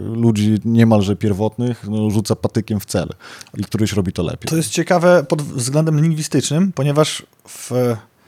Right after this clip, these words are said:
Speaker 2: języku polskim powiemy, że zagramy w szachy, jest, zagramy w grę komputerową,
Speaker 1: Mhm.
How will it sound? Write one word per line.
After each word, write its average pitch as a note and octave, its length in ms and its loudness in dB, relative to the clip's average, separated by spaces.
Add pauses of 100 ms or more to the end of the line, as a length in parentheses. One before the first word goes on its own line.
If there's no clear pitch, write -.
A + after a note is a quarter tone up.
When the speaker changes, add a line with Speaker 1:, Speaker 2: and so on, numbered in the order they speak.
(280)
Speaker 2:
języku D3+ 320 2
polskim E3 500 2 (440)
powiemy, C#3+ 340 0
że C3+ 160 4
zagramy B2+ 440 4
w - 60 -8
szachy, D#3+ 400 0
jest, C#3 280 -2 (220)
zagramy A#2 360 0
w G#2+ 60 -2
grę A#2+ 160 4
komputerową, C#3+ 840 4
Speaker 1:
Mhm. C#3 420 0